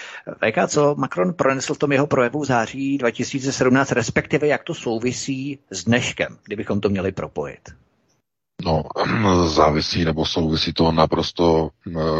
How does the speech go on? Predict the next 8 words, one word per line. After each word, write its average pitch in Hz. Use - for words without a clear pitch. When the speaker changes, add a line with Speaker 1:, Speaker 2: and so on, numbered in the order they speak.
Speaker 2:
jednoznačně 85
a 82
s -
obrovskými 82
přesahy, 98
které 76
budou 78
teda 80